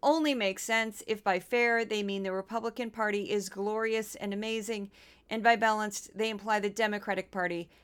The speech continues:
is full of communists intent on destroying America. As results came in, and it became clearer that the Great Red Wave wasn't materializing, the various Fox News personalities and the experts they invited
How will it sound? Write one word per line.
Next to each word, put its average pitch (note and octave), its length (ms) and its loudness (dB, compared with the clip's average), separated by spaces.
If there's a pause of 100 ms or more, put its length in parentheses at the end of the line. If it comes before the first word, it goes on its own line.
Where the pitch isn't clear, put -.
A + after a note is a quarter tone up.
(140)
is G#3 160 -4
full G#3+ 160 -4
of G3+ 120 -6
communists G#3 600 0
intent F#3+ 480 -6
on F3+ 80 -6
destroying F3 380 -6
America. G3 600 0 (580)
As A3+ 160 4
results D4 380 2
came C4 280 0
in, A3 340 -2 (340)
and A3 100 0
it B3 140 2
became A3 340 -4
clearer C4 760 4 (120)
that F3+ 140 -12
the G3+ 80 -8
Great A3+ 360 0
Red A3 280 0
Wave G#3 360 -2 (100)
wasn't G#3 480 0
materializing, G3 840 0 (320)
the G#3+ 100 -6
various B3 600 6
Fox A#3 380 2
News A3 200 -4
personalities A#3+ 880 0
and F#3+ 160 -8
the F3+ 140 -6
experts - 500 -6
they F3+ 160 -4
invited E3+ 500 0